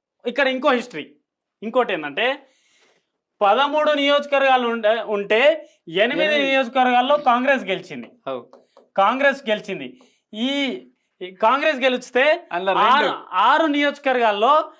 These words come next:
Speaker 1: లంబాడీ సామాజిక వర్గం ఎక్కువ లేదు.
Speaker 2: అవు.
Speaker 1: అయితే ఈ రెండు స్థానాల్లో
Speaker 2: ఆ.
Speaker 1: మంత్రిని కావచ్చు, తర్వాత హుస్నాబాద్
Speaker 2: హుస్నాబాద్
Speaker 1: కావచ్చు,
Speaker 2: కావచ్చు.
Speaker 1: ముప్పై ఐదు వేలు, నలభై వేలు ఉన్నారు, ఇద్దరికి మంత్రి వచ్చింది.
Speaker 2: అవు.
Speaker 1: అంటే లంబాడీ సామాజిక వర్గం ఎక్కడైతే ఉందో,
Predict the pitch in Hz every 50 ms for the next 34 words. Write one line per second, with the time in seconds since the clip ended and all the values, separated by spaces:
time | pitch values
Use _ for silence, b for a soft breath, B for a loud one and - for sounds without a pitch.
0 | B _ 190 185 202 226 226 262 269 269 277 - 254 254 247 247 247 240 226 240
1 | 240 240 240 233 190 185 190 190 - 247 220 190 180 196 226 226 175 127 - -
2 | _ - 135 127 120 110 - _ _ _ _ _ _ - - 202 220 220 285 294
3 | 285 285 294 - _ - 233 277 302 320 311 277 277 285 311 320 320 - 302 294
4 | 285 294 277 262 233 180 - - _ - 143 135 151 185 208 240 226 294 277 294
5 | 294 285 277 277 277 277 277 311 311 311 294 277 285 277 311 285 247 254 - 277
6 | 285 277 269 262 247 240 226 233 214 - 131 - 151 120 117 - _ _ _ -
7 | 208 269 - 285 - 294 285 285 285 254 277 277 285 302 302 285 277 254 - 294
8 | 277 262 254 254 262 254 262 269 311 330 302 240 214 202 339 349 370 359 359 339
9 | 311 285 240 277 254 240 - 247 202 170 143 - - 139 135 131 120 - - 202
10 | 202 269 269 269 B B B _ 180 185 190 220 233 277 285 294 277 277 285 285
11 | 294 294 285 - 302 285 277 294 277 277 277 285 285 285 285 262 285 277 269 302
12 | 320 339